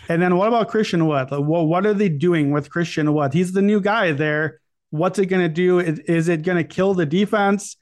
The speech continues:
Is he a sixth man? Does he know what he's doing? Has he talked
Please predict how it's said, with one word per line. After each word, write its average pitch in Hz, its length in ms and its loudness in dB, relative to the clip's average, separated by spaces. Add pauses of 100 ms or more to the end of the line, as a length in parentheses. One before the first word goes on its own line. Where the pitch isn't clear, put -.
(280)
Is 160 160 0
he 151 80 0
a 135 80 0
sixth - 360 -6
man? 185 580 0 (500)
Does 156 180 -2
he 175 140 2
know 220 200 2
what 214 160 2
he's 208 160 2
doing? 214 420 2
Has 170 220 0
he 170 100 -2
talked 180 520 -4